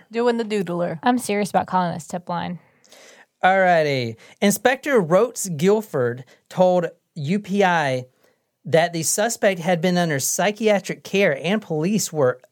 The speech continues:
Speaker 3: quote, "fairly certain" they had the right man. The problem was none of the survivors wanted to testify.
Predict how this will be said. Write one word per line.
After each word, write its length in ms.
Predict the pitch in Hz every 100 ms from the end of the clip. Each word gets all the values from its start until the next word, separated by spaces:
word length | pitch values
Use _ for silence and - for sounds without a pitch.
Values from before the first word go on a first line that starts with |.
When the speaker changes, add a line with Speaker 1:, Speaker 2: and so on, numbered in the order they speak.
| -
Speaker 3:
quote, 340 | - 214 190 -
"fairly 640 | - 185 208 220 214 196
certain" 720 | - 214 214 190 151 107 110 - - -
they 160 | 175 170
had 200 | 175 165
the 80 |
right 240 | 160 151 147
man. 300 | 147 117 107 - - _ -
The 100 | 180
problem 440 | 226 262 277 247
was 200 | 226 190
none 220 | 202 220
of 100 | 220
the 80 | 202
survivors 600 | - 196 196 208 202 180
wanted 280 | 170 185 175
to 80 | 160
testify. 580 | 175 180 - 131 120